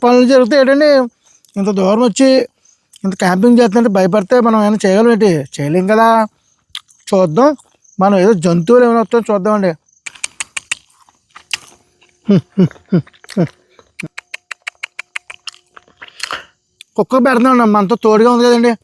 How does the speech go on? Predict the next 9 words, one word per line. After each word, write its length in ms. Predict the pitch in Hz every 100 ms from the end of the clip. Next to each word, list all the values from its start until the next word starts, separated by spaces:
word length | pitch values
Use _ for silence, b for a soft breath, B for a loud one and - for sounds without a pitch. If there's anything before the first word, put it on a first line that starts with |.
| -
మనల్ని 200 | 185 185 180
అయితే 120 | 220 208
బాగా 200 | 202 214 208
చూసుకుంటుందండి 540 | 214 220 214 233 226
మన 80 | 214
వెనకాల 220 | 190 190 214
ఉండి. 140 | 214 190 - _ _ _ _ _ - - _ _ _ _ _ _ _ _ _ _ _ _ _ - - - - _ _ _ - - _ _ _ _ _ - - - - - _ -
మ్మ్, 540 | 185 202 202 202 180 156 143 156 151
బాగున్నాయా? 340 | 165 214 220